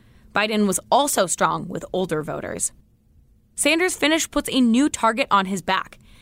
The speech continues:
He is the clear frontrunner and is poised to build an insurmountable delegate lead if he maintains this momentum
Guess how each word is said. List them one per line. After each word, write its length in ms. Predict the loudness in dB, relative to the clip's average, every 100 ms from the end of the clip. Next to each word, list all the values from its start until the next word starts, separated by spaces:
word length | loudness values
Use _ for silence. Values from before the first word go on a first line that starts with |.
| -16
He 160 | -2 0
is 120 | 2
the 100 | 0
clear 340 | 0 0 2
frontrunner 540 | 2 0 2 2 2 0
and 100 | 0
is 100 | 0
poised 680 | -6 0 2 4 2 -2 -6
to 120 | -4
build 340 | 0 2 2 2
an 140 | -2 -2
insurmountable 720 | 0 0 0 -2 -2 -4 -4
delegate 500 | 0 2 2 2 2
lead 340 | 4 4 2 -4 -8 -6
if 120 | 0
he 120 | 4
maintains 760 | 4 4 2 0 0 4 2 2
this 260 | 0 2
momentum 560 | 2 2 2 2 0